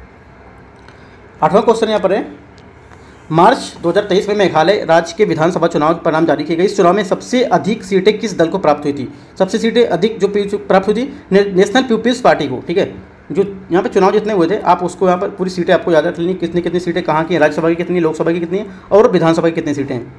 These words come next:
अच्छे से याद रख लें उन तीनों जगह जितने अभी चुनाव हुआ यहाँ पर, ठीक है। तो सी इसका आंसर हो जाएगा नेशनल पीपल्स पार्टी। मेघालय विधानसभा चुनाव में मतदान तिथि कब थी? सत्ताईस फरवरी, दो मार्च को इसका चुनाव परिणाम था। इसको टोटल साठ सीट थी,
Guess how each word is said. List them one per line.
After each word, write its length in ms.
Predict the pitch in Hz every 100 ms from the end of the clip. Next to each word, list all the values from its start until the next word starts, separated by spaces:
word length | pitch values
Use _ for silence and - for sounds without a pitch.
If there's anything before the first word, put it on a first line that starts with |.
| -
अच्छे 180 | 156 180
से 80 | 190
याद 120 | 156
रख 100 | 156
लें 80 | 185
उन 120 | 196
तीनों 280 | 175 160 143
जगह 160 | 139 135
जितने 280 | 147 156
अभी 120 | 160 165
चुनाव 300 | - 151 139
हुआ 60 |
यहाँ 120 | 131
पर, 120 | 120 123 113 -
ठीक 100 | 180
है। 160 | 190 - - -
तो 60 | 151
सी 160 | 208
इसका 200 | 226 -
आंसर 160 | 196 202
हो 60 |
जाएगा 200 | 196 208
नेशनल 280 | 208 180 190
पीपल्स 280 | 202 165 185
पार्टी। 300 | 185 185 214 - - - -
मेघालय 300 | 175 165 208
विधानसभा 360 | 175 190 190
चुनाव 220 | 190 196 202
में 140 | 214 208
मतदान 260 | 165 175
तिथि 180 | 190 190
कब 180 | 196 190
थी? 60 | 185
सत्ताईस 300 | 160 160 180
फरवरी, 260 | 175 190
दो 140 | 190 156
मार्च 240 | 160 151
को 80 | 160
इसका 260 | 156 170
चुनाव 240 | 160 151 156
परिणाम 260 | 170 170
था। 200 | 175 180 185
इसको 200 | - 175
टोटल 220 | 165 156
साठ 240 | 151 156
सीट 200 | - 175
थी, 140 | 165